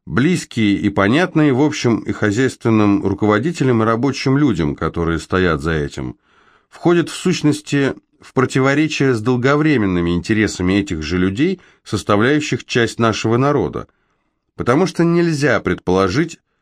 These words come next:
что им недорога национальная культура или природа, среди которой они живут. Никакие доводы проектировщиков, хозяйственных работников, никакие заверения представителей заинтересованного министерства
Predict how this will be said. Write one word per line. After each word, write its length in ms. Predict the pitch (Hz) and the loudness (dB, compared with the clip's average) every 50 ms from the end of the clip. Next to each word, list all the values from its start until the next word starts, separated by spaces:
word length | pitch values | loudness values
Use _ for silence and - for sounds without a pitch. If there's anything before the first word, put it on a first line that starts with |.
| _ _ | _ _
что 200 | - - - - 120 | -18 -8 -2 0 2
им 220 | 123 123 113 113 | 2 2 2 2
недорога 580 | 120 120 110 123 127 135 139 139 131 127 113 98 | 2 2 2 2 2 2 0 0 0 2 2 2
национальная 760 | 90 85 80 - - 95 90 90 90 90 87 85 85 82 76 | 0 -2 -4 -2 -2 0 2 2 2 2 2 2 0 -2 -2
культура 520 | - - 95 85 - - 101 95 90 85 | -4 -4 -4 -4 -2 -2 0 2 2 2
или 140 | 82 78 82 | 2 0 -2
природа, 480 | 80 - 87 87 90 113 147 156 151 143 | -2 0 0 2 2 2 2 2 0 -2
среди 300 | - - 101 92 85 90 | -2 -4 -4 -2 -2 -2
которой 440 | - 87 82 - 92 92 98 95 | -2 -2 -2 0 0 0 2 2
они 180 | 95 95 104 107 | 2 2 2 0
живут. 440 | 104 123 147 139 98 78 - - _ _ _ _ _ _ _ _ _ _ _ _ _ _ _ _ _ _ _ _ _ _ _ - | 0 0 -2 -2 -2 -4 -6 -10 _ _ _ _ _ _ _ _ _ _ _ _ _ _ _ _ _ _ _ _ _ _ _ -4
Никакие 460 | - 127 151 160 190 180 - 220 214 170 | -2 0 2 2 0 0 0 0 0 2
доводы 460 | 123 143 165 175 165 151 131 139 131 | 2 2 4 4 2 2 2 0 0
проектировщиков, 1000 | - 120 123 120 - - - 120 113 127 160 165 165 - 143 - - 131 110 - | 2 2 2 2 0 0 0 2 2 4 2 2 0 -4 -4 -2 -2 -2 -2 -4
хозяйственных 880 | - - - 113 104 98 131 156 147 - - - 110 110 104 101 92 - | -6 -4 0 0 2 2 2 0 0 -2 -2 -2 0 2 2 2 2 2
работников, 840 | 104 101 90 85 113 147 156 156 139 123 - - 127 110 - - _ - _ _ _ _ _ | 0 2 2 2 2 2 2 0 -2 -2 0 0 -2 -2 -2 -6 _ -20 _ _ _ _ _
никакие 480 | - 107 110 - 139 139 - - 190 175 | 0 0 2 2 0 -2 -2 0 0 0
заверения 720 | 127 117 127 123 127 131 147 160 156 147 131 127 120 113 | 2 2 2 2 2 2 2 4 2 2 2 2 0 0
представителей 880 | 98 123 110 101 92 - - 107 113 131 147 143 - 117 110 110 104 95 | 0 0 -2 -2 -2 -2 0 0 2 2 0 0 0 2 2 2 2 2
заинтересованного 880 | 82 95 113 113 107 - 117 117 113 - - 151 135 127 117 110 107 104 | 2 2 2 2 2 2 0 0 0 0 0 0 2 2 2 0 0 0
министерства 1040 | 104 104 104 104 104 98 - - - 151 165 165 160 - - 101 95 85 80 71 | 0 0 0 0 0 -2 -4 -4 -2 -2 -2 -2 -4 -4 -2 0 0 0 0 -2